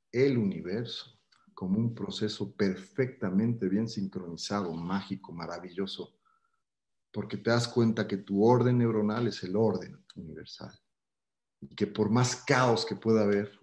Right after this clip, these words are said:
pueda aparecer, comprendes que es un, es una experiencia humana, temporal. A eso te lleva la meditación, a eso te lleva el silencio,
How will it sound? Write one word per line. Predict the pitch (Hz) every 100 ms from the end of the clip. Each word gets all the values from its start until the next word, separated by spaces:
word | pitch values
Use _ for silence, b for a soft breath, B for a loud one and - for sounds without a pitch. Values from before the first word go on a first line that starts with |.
| -
pueda | 110 107
aparecer, | 101 90 90 - 101 110
comprendes | 113 113 110 123 127 110 -
que | -
es | 98 -
un, | 101 98 - _ _ _ _
es | 98 -
una | 110
experiencia | 104 - 98 95 113 123 113 - - - -
humana, | 95 95 110 95 76
temporal. | - 85 - 82 - - _ _ _ _
A | -
eso | 95 - 123
te | - 104
lleva | 110 147 117
la | 82
meditación, | 76 - - - - - - _ _
a | -
eso | 107 131
te | 123 110
lleva | 113 135 131
el | 95
silencio, | - 80 67 - -